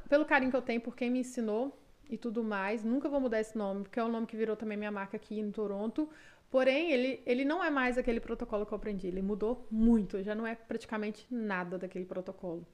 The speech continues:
Tem algumas coisas só que tem do protocolo, mas, tipo assim, eu já alterei ele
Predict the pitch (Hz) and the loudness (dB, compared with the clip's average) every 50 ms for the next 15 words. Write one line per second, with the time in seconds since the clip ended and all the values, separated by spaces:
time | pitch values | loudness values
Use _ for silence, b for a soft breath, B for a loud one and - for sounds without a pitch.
0 | _ _ - 190 185 185 185 214 226 240 240 247 - - 214 208 202 208 202 - | _ _ -4 -4 -2 -2 0 0 0 0 -2 -2 -4 -2 -2 -2 -2 -4 -4 -4
1 | 202 190 190 - - - - - 220 202 202 202 202 - 202 202 - 202 202 - | -6 -6 -6 -8 -16 -16 -8 -6 -4 -4 -4 -4 -6 -6 -8 -8 -8 -8 -8 -4
2 | 196 180 180 185 190 196 196 - - - - - - - - _ _ - - - | -4 -4 -4 -4 -6 -6 -8 -12 -18 -20 -20 -20 -20 -20 -20 _ _ -20 -20 -10
3 | - 214 - 220 214 214 - 220 196 190 - 202 185 202 196 202 190 - 220 196 | -10 -8 -4 -4 -6 -4 -4 -6 -6 -6 -6 -6 -4 -2 -2 -4 -4 -6 -6 -6
4 | 196 196 196 208 208 | -4 -4 -4 -6 -8